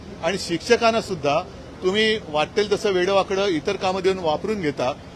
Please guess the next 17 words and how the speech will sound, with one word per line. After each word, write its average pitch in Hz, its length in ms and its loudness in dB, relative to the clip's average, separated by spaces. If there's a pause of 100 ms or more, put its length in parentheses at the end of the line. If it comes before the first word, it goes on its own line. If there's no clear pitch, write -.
(220)
म्हणजे 170 160 -2
मराठीचा 180 540 2
मुद्दा 185 260 0
हा 190 200 4 (440)
आता 165 160 -2
गरम 175 300 6
झालेलाच 185 460 4
आहे, 151 200 2 (1000)
नुसता 202 600 4 (640)
हिंदी 175 240 -2
सक्तीचा 208 460 2
जीआर 180 380 6
त्याचा 170 280 0
विरोध 190 260 2
करून 190 260 -2
चालणार 170 380 2
नाही. 175 240 -4